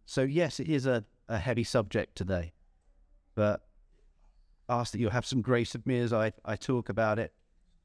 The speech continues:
And, and also, I just wanna say that, you know, when Jesus talks about this, I'm not sure, there's no condemnation here. We have,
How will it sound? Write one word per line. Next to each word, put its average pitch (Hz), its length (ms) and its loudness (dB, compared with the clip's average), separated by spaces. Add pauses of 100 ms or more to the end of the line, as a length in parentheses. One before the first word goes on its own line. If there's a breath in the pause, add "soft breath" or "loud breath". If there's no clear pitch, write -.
(120)
And, 113 380 0 (340)
and 139 120 0
also, 156 340 2
I 117 40 2
just - 140 -10
wanna 151 120 -2
say 127 200 0
that, 104 160 -4 (360)
you 123 80 -2
know, 107 160 0 (1160)
when 170 200 0
Jesus 165 340 -2
talks 131 240 -2
about 104 220 0
this, 92 140 -4
I'm 107 200 -2
not 131 160 -4
sure, - 120 -12 (460)
there's 160 140 -4
no 190 200 4
condemnation 143 720 0
here. 104 180 -2
We 143 200 -2
have, - 240 -4